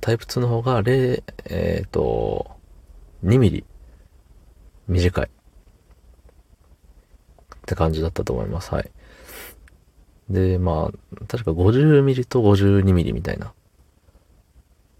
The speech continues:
だったと思うんですけど、五十ミリ超えのバレル僕は持ってないんで、そう。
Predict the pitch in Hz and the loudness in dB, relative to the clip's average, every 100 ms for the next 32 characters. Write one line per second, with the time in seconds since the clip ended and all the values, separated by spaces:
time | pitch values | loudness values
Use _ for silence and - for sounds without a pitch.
0 | _ _ _ - 87 - 90 85 80 85 | _ _ _ -6 -4 -4 -4 -2 -2 -4
1 | 80 82 76 78 95 127 143 139 135 135 | -4 -2 0 0 2 4 2 2 -2 -4
2 | - 117 117 117 113 110 - 101 98 95 | -2 0 0 0 -2 -4 -2 0 2 2
3 | 90 92 95 92 101 - 80 69 53 67 | 0 0 0 0 0 -2 -4 -4 -4 -4
4 | 73 - - - - - - - - - | -4 -8 -20 -20 -18 -20 -20 -20 -20 -20
5 | _ _ _ _ _ - 92 76 55 - | _ _ _ _ _ -2 2 2 0 -6